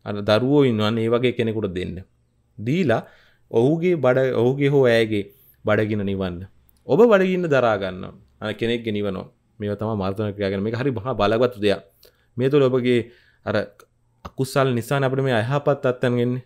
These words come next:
අන්න ඒ අකුසල් යටපත් වෙනවා. අපේ ජීවිතය යහපත් කරන්න අපි කුසල්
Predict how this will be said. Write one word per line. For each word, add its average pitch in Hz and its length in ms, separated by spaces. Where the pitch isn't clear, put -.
අන්න 110 120
ඒ 113 180
අකුසල් 113 380
යටපත් 101 440
වෙනවා. 101 200
අපේ 123 220
ජීවිතය 135 240
යහපත් 135 260
කරන්න 139 180
අපි 139 80
කුසල් 135 280